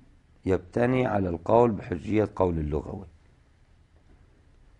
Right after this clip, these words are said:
وفي محله من مباحث الظن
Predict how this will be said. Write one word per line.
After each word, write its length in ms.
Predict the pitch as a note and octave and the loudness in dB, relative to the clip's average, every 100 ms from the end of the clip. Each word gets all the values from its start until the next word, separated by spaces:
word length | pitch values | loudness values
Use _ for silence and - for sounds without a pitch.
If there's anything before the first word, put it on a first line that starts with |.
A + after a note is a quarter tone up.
| _ _ _ _ _ - | _ _ _ _ _ -6
وفي 300 | E2+ F2+ F2+ | -6 -4 -4
محله 600 | F2 F2 A2+ A#2 A2 G2+ | -4 0 2 4 2 2
من 220 | F#2 E2+ | 0 -4
مباحث 540 | E2 E2 F#2 - E2 D#2+ | -4 0 0 0 -8 -8
الظن 520 | C#2 D#2 G2+ A2 | -2 4 4 2